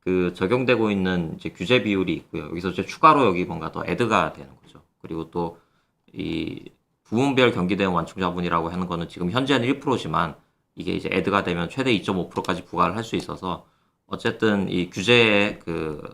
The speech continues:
어, 하한이 계속 높아지는 효과를 초래하게 됩니다. 그래서 뭐 세부적인 수치는 이제 중요한 게 아니니까 어쨌든 이게 올라간다라는 게 이제 핵심인 거고,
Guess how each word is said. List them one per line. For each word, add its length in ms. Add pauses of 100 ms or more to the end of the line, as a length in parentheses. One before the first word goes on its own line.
어, 200
하한이 640
계속 220
높아지는 680
효과를 360
초래하게 360
됩니다. 400 (100)
그래서 360 (380)
뭐 80
세부적인 380
수치는 500
이제 280
중요한 300
게 60
아니니까 560
어쨌든 320
이게 220
올라간다라는 960
게 100
이제 140
핵심인 400
거고, 420